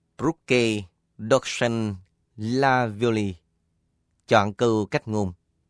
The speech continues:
Đóa hồng là tình yêu khi bừng nở và mang đến thế gian này toàn bộ vẻ đẹp của nó. Ánh sáng là sự khích lệ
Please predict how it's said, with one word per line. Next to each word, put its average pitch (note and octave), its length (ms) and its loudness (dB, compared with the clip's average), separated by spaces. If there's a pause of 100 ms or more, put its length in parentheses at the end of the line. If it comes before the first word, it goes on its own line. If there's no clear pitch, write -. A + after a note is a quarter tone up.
(1600)
Đóa B2 320 2
hồng G2+ 380 0 (300)
là A2+ 200 2
tình A2 400 0
yêu C#3+ 400 -2 (240)
khi B2+ 400 0
bừng G#2+ 240 0
nở G2 240 0 (540)
và A2 180 0
mang A#2+ 260 0
đến B2 160 -2
thế E3 260 -2
gian D3+ 240 0
này G2 260 -2 (360)
toàn A#2+ 440 -2
bộ G#2 400 4
vẻ G#2+ 200 -2
đẹp G#2+ 240 0
của G2 220 -2
nó. G#2+ 280 -4 (1080)
Ánh B2 260 0
sáng C3+ 420 -4 (320)
là B2 180 2
sự A2+ 300 0
khích - 280 -6
lệ G2+ 360 0